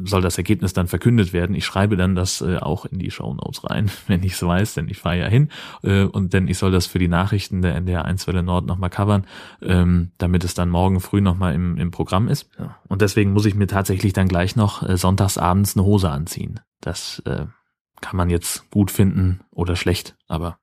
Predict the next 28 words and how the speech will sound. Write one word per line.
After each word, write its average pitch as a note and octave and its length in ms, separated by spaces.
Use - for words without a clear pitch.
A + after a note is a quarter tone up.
ist - 200
halt D2+ 160
nun C2+ 100
mal - 80
so, B1 220
wie A#1+ 40
es - 120
ist. - 260
Ja, A#2 140
es G2+ 100
gibt E3+ 160
was C3 140
Neues D#3 440
bei B2+ 480
meinen A#2 380
Podcasts, - 680
also G#2 180
zumindest A2 540
bei G2 120
Jörn G2 300
Schaas G2 280
feinem G2 280
Podcast F#2+ 460
und E2+ 100
dem E2+ 140
High A2 160
Alarm F2+ 260
Podcast. G2 420